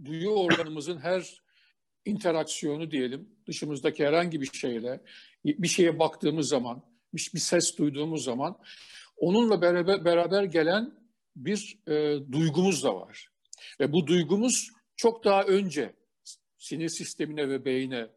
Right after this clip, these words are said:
ulaşıyor ve gelen bilgiyle de birleşiyor. Yani bir şeyi gördüm ve duygusu bu.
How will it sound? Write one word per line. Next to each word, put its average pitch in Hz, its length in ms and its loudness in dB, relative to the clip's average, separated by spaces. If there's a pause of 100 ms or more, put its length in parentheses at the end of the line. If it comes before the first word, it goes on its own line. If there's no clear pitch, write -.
(200)
ulaşıyor 135 640 -2 (520)
ve 143 100 -4
gelen 160 560 2
bilgiyle 190 580 2
de 226 160 0
birleşiyor. 165 600 0 (460)
Yani 180 460 2 (760)
bir 180 100 -4
şeyi 202 360 -2
gördüm 175 640 0
ve 185 120 2
duygusu 170 520 -2
bu. - 220 -8